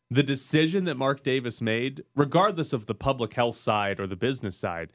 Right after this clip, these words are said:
it helps the employees of the Raiders and of Allegiant Stadium because nobody has to be the mask police.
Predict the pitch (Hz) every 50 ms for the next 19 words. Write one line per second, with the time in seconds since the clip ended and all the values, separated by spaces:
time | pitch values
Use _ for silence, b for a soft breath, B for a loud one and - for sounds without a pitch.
0 | _ _ _ _ _ _ _ _ _ _ _ _ _ _ _ _ _ _ - 135
1 | 127 - - 165 185 175 - - - 131 123 113 110 104 - 123 120 117 110 117
2 | 113 101 - - - - - - 113 120 117 - 110 107 104 104 98 104 101 92
3 | - 98 95 101 104 98 104 95 95 95 87 90 82 - - 120 120 113 101 90
4 | 87 85 80 98 90 - 110 92 98 107 107 110 113 110 117 110 104 95 107 101
5 | 98 - - - 98 98 85 90 90 92 95 - - _ - - - - - -